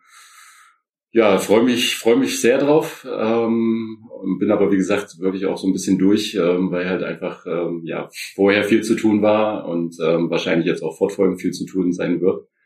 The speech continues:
Ähm, ja, aber das, ähm, ich glaube, im Moment überwiegt noch die Vorfreude.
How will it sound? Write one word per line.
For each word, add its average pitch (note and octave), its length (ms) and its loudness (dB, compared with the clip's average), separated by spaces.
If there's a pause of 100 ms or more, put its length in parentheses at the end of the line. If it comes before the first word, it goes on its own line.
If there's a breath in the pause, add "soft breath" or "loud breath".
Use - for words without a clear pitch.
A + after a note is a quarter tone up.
(380)
Ähm, D#2+ 640 0
ja, D2+ 340 -4
aber D#2 360 -2
das, - 380 -8
ähm, D2+ 280 -6 (720 soft breath)
ich - 140 -14
glaube, A2 180 4
im G2+ 60 0
Moment G#2 280 4
überwiegt G2 340 0
noch F#2 120 -6
die E2+ 100 -18
Vorfreude. E2 600 -12